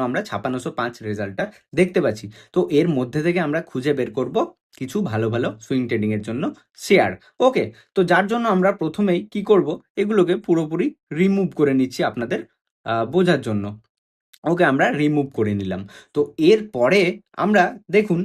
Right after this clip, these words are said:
কিছু কিছু ফিল্টারের ওপর কাজ করব। সেটা হচ্ছে যে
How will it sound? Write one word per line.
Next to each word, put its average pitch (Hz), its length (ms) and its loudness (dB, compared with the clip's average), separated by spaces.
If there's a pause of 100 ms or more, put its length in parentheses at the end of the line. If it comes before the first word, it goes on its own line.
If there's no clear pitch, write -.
(140)
কিছু 214 280 -4
কিছু 233 140 -2 (100)
ফিল্টারের 180 520 4
ওপর 240 140 -4 (160)
কাজ 135 140 0 (120)
করব। 110 180 -6 (340)
সেটা 269 320 2
হচ্ছে 202 260 0 (400)
যে 214 80 8